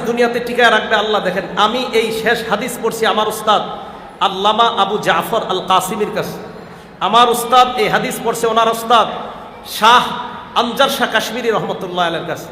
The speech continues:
উনি এই হাদিস ওনার উস্তাদের কাছে পড়ছে, সৈয়দ হুসাইন আহমদ মাদানী রহমতুল্লাহ আলাইহির কাছে।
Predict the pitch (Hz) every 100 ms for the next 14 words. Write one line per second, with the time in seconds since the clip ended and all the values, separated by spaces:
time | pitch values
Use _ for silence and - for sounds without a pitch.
0 | - - - - 170 196 226 202 175 180
1 | 208 180 190 196 196 180 - 226 233 220
2 | 180 175 175 - 139 - - - - -
3 | 196 226 156 170 226 226 196 - 208 147
4 | 175 180 214 202 160 175 190 170 165 151
5 | 156 131